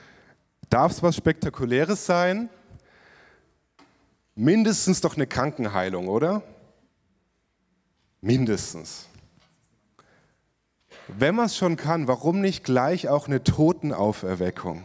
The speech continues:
Irgendwas Spektakuläres, irgendwas Großes, irgendwas, was gleich so einen richtigen Knall setzt. Würde man aus menschlicher, beschränkter Perspektive meinen. Spannenderweise ist unser Herr wieder viel größer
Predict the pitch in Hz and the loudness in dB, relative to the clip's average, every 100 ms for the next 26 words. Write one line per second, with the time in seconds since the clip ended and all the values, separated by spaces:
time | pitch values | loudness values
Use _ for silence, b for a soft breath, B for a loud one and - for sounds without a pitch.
0 | - B B B 165 190 190 175 - 185 | -18 B B B 4 4 2 2 2 2
1 | 180 156 151 160 190 214 - - B B | 2 2 4 6 6 4 0 -8 B B
2 | 165 175 175 147 - 127 135 190 214 214 | 4 4 2 0 0 2 6 6 4 0
3 | 226 - - B B 165 185 180 185 - | 0 -2 -8 B B 2 4 2 0 0
4 | 160 - 156 170 - 175 160 180 - 180 | -4 0 2 2 0 0 2 0 0 -2
5 | - 160 - 120 120 147 120 98 87 - | 0 -2 2 4 4 4 2 -2 -4 -10
6 | - B B B 131 202 226 220 165 170 | -14 B B B 6 6 4 2 2 2
7 | 190 135 123 - 147 170 185 170 160 151 | 0 -2 -4 0 0 2 0 0 0 2
8 | 156 151 147 110 - 131 135 147 135 135 | 0 0 0 -6 0 0 2 2 0 0
9 | B B B 123 113 - 104 - - 110 | B B B -2 -2 -4 -10 -6 -2 0
10 | 101 92 85 82 80 87 _ _ B B | 0 0 -2 -4 -8 -14 _ _ B B
11 | B B B - - 160 185 156 135 147 | B B B -4 0 2 2 2 4 4
12 | 165 160 156 123 127 117 107 135 143 123 | 0 -4 -6 -4 0 0 0 0 0 0
13 | 117 110 - 170 180 - 120 123 107 143 | -4 -4 2 4 4 2 2 2 2 0
14 | 165 | 0